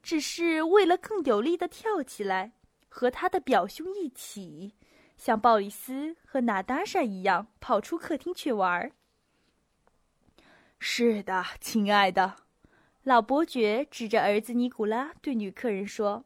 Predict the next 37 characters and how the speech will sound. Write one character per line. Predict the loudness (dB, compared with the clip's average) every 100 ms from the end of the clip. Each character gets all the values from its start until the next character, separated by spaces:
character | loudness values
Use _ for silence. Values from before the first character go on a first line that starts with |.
| _ _ _ _ _ _ _ _ _ _
，“现 | -4 2 2
在 | 4 0 0 -6 -10 -8
他 | -4
的 | -2
朋 | -4 -6 -2
友 | 2
鲍 | 4 4
里 | 2
斯 | -6 -6 -2 0 2
当 | 4 4
上 | 4 -2
了 | -2 -4
军 | -6 -6 -2
官， | 2 4 4 0 _ _ -20 _ _
他 | -4 2 6 6 4
出 | 0 -2
于 | 2 2
友 | 4 2 0
谊 | -6 -6 -4 -6 -8 _
不 | -4 2
愿 | 8 8 6
落 | 0
后 | -4 -6 -6
于 | -6
他， | -10 -6 -6 -6 _ _ _ _ _
扔 | 6 6 8
下 | 6 6
了 | 8
大 | 8 6
学 | 6 -2 -2 2 4
和 | 2 0 2
我 | 6 6
这 | 6 4
个 | 6
老 | 8 6 4
头 | -2 -6 -4 0
子， | -2 -2 -10